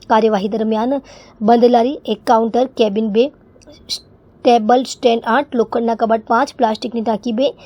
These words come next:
ખુરશી, ટેબલ ચાર, અન્ય માલ સામાન કબજે લીધો હતો. સેન્ટ્રલ ઝોનના અધિકારીઓએ જણાવ્યું હતું કે આવા દબાણો સામાન્ય જનતાની અવરજવર માટે મુશ્કેલી ઊભી કરે છે. આવી ઝુંબેશો સતત ચલાવવામાં આવશે અને જાહેર રસ્તા પર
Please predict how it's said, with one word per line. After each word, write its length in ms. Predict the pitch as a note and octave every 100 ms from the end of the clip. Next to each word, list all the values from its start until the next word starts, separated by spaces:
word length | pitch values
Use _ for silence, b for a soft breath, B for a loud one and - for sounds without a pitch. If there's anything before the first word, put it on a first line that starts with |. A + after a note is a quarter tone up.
| B B B _ -
ખુરશી, 360 | C#4 - D4+
ટેબલ 260 | E4 C4 C4+
ચાર, 260 | - C#4 D#4
અન્ય 220 | C#4 C4
માલ 160 | B3
સામાન 360 | A#3+ B3+ A3+ A#3
કબજે 340 | A3+ G#3+ -
લીધો 200 | A#3 A3+ B3
હતો. 220 | C#4+ F4+
સેન્ટ્રલ 340 | E4+ A#3 A#3
ઝોનના 240 | A3 G#3+ G#3+
અધિકારીઓએ 440 | G3+ G#3+ G#3+ A3+
જણાવ્યું 340 | A#3 A3 G#3+
હતું 160 | A3 B3
કે 240 | A#3+ A#3+ - B B B -
આવા 300 | B3+ A#3 B3
દબાણો 460 | A#3+ G#3+ A#3 A#3+ C4
સામાન્ય 580 | C4+ C4+ A#3+ C4 C4 B3+
જનતાની 400 | B3+ A#3 A#3 A#3
અવરજવર 500 | A3+ A3 A3 B3 A#3
માટે 240 | A3+ A3
મુશ્કેલી 420 | A3 A3 - G3+
ઊભી 260 | - G#3+ A#3
કરે 240 | A#3+ A3+
છે. 180 | A3+ - - _ _ _ - b b b b b _ _ -
આવી 240 | A3+ A3+
ઝુંબેશો 420 | A3 A#3+ A#3 C4 D4
સતત 340 | C4+ C4 C4+ C4 B3+
ચલાવવામાં 480 | B3 A3 G#3 A#3 C4+
આવશે 280 | B3+ - D#4+
અને 200 | C#4+ B3+
જાહેર 260 | B3+ A#3+
રસ્તા 340 | B3 - C#4 C#4+
પર 200 | C4